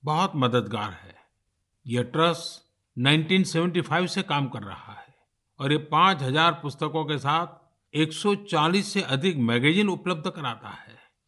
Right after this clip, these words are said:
ऐसी एक संस्था पुस्तक परब है। यह इनोवेटिव प्रोजेक्ट है,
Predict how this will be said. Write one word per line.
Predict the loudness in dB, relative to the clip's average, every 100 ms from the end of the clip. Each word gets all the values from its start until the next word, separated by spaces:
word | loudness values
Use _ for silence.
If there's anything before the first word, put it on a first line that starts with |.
| _ _ -2
ऐसी | 0 0 2 2 2
एक | 0
संस्था | -6 -6 -2 -4 -4 -16 _ _ _
पुस्तक | -4 -4 -4 -6
परब | -4 -2 -2 -4
है। | -10 -16 -20 _ _ _ _ _ -2
यह | -2 0
इनोवेटिव | 4 4 4 4 0
प्रोजेक्ट | -2 -2 0 -2 -4
है, | -18